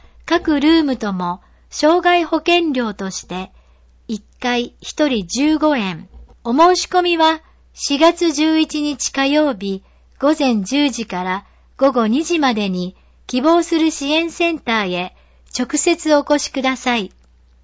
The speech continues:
定員の説明をします。赤ちゃんルーム。第一火曜日、三箇所あります。一箇所目、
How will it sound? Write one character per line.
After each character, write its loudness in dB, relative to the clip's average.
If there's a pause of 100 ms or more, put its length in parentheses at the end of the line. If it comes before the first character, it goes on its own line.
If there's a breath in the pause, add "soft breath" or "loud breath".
(720)
定 4
員 0
の 2
説 0
明 2
を 2
し -6
ま -2
す。 -16 (680)
赤 0
ち -2
ゃ 2
ん -2
ル 0
ー 0
ム。 -8 (760)
第 4
一 -4
火 0
曜 4
日、 -6 (300)
三 2
箇 2
所 0
あ 0
り -6
ま -6
す。 -18 (840)
一 -8 (100)
箇 0
所 0
目、 -4